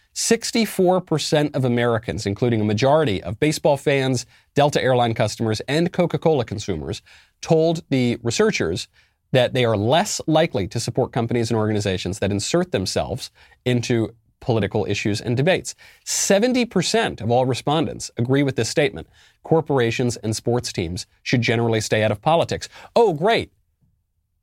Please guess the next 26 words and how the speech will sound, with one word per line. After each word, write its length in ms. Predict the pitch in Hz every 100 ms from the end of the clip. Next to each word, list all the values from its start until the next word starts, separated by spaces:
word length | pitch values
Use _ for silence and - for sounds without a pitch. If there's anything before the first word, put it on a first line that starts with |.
| _ -
Great, 340 | 190 240 160
terrific. 400 | 185 233 233 -
Or, 180 | 135 143
or 100 | 147
we're 160 | 147 208
gonna 120 | 202
send 260 | - 220
that 140 | 196 -
poll 180 | 196 190
now 140 | 143
to 100 | 120
Coca-Cola, 640 | 160 139 131 170 151 107 82
and 120 | 113
that's 180 | 147 -
gonna 160 | 156
stop 340 | - 151 - -
this, 220 | - -
right? 280 | 107 156 - _ _ _ _ -
No, 520 | 175 202 277 - - _ _ _ _ _
they're 120 | 170
not 340 | 190 214 - -
gonna 180 | 202 -
stop. 420 | - 92 - -
I 60 | 151
mean, 200 | 180 180
it's, 260 | 170 -